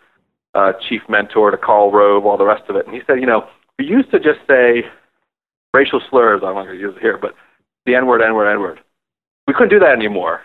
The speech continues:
after civil rights. So we started talking about welfare and tax cuts, and we got increasingly abstract.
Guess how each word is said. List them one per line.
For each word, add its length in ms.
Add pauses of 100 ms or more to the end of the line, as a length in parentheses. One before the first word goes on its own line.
after 200
civil 240
rights. 300 (360)
So 180
we 100
started 380 (160)
talking 260
about 400 (520)
welfare 540 (840)
and 160 (220)
tax 320
cuts, 240 (640)
and 80
we 80
got 160
increasingly 640
abstract. 760